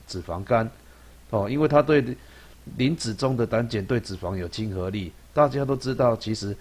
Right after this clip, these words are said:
卵磷脂它对于油脂啊、对脂肪啊，它都会把它做一个我们所谓的中和跟融化，然后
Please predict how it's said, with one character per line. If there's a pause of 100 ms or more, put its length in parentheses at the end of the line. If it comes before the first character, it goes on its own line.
(240)
卵
磷
脂
它
对
于
油
脂
啊、
对
脂
肪
啊，
它
都
会
把
它
做
一
个 (460)
我
们
所
谓
的
中
和
跟
融
化， (140)
然
后